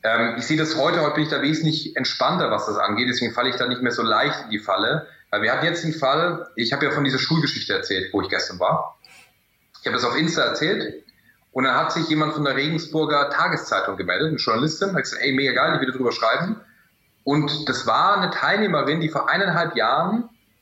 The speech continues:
ähm, mal einen Platz umsonst im Business Wargame bekommen hat, nach so einer Verlosung.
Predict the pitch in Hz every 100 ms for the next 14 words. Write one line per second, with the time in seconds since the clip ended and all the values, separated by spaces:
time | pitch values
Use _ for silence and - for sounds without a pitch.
0 | _ - 123 127 135 - 123 123 139 143
1 | 135 - 135 - - 135 131 160 - 139
2 | 143 135 135 180 131 104 95 104 101 -
3 | - 110 113 135 120 117 127 -